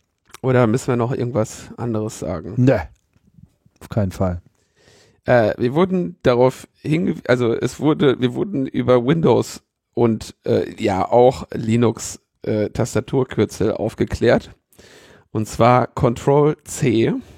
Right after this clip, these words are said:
Speaker 1: in diesen modernen grafischen Umgebungen,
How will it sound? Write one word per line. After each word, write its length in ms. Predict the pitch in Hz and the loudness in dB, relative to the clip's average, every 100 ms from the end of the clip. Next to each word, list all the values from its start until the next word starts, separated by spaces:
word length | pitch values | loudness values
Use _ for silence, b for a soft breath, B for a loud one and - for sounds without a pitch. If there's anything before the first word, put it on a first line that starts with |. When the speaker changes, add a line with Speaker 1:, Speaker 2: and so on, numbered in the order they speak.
| b b b b b b - | b b b b b b 2
Speaker 1:
in 340 | 127 123 147 | 2 2 -2
diesen 540 | - 131 135 127 127 120 | -6 -4 -4 -4 -6 -4
modernen 600 | 123 120 123 139 143 135 | -4 -2 2 4 4 0
grafischen 600 | 127 107 120 139 135 127 | -4 0 0 0 -4 -6
Umgebungen, 880 | 120 110 110 110 98 101 101 107 170 | -6 -6 -4 -2 -2 -4 -4 -4 -6